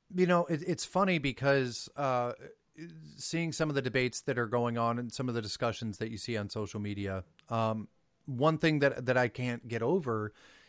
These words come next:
is, uh, especially from, there, there are absolutely, there are still some conservatives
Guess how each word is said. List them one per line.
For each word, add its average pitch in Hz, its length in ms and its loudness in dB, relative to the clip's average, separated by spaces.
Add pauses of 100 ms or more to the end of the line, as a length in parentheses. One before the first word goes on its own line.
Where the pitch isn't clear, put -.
(180)
is, 127 540 4 (140)
uh, 120 320 -4 (840)
especially 165 560 6
from, 127 420 4
there, 123 260 4
there 123 180 6
are 113 160 4
absolutely, 123 840 2
there 139 260 8
are 151 60 10
still 160 280 4
some 147 200 2
conservatives 117 840 2